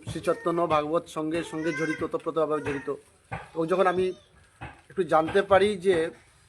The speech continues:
চৈতন্য ভাগবত সঙ্ঘের যে উদ্দেশ্যগুলো মানে নিজের থেকে খুবই আপ্লুত মনে করি, কারণ আমরা basically actually কী হয়, আমাদের সনাতন একজন মানুষের দুটো কাজ mainly,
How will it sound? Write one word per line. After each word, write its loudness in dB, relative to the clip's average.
চৈতন্য 2
ভাগবত 0
সঙ্ঘের 0
যে -10
উদ্দেশ্যগুলো 0
মানে -2
নিজের 0
থেকে 4
খুবই 2
আপ্লুত 4
মনে -2
করি, -6
কারণ 0
আমরা 4
basically 0
actually -2
কী -8
হয়, -2
আমাদের 2
সনাতন 0
একজন 2
মানুষের 2
দুটো 2
কাজ 0
mainly, -6